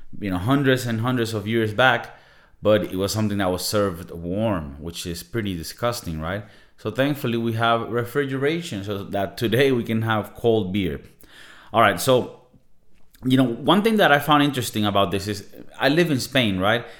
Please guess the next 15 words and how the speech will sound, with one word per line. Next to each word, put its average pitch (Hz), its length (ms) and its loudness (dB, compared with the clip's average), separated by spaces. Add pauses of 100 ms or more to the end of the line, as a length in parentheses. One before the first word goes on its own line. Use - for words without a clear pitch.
(160)
And 113 140 0
one 160 140 4
of 175 100 4
the 147 80 4
delicacies 107 800 0
here 98 260 -2
is - 360 -6
serrano 117 640 0
ham, 113 500 -2 (140)
right? 120 180 -6
Which - 260 -8
is 107 320 -4 (320)
a 117 80 -2
very, 123 680 2
uh, 92 460 -2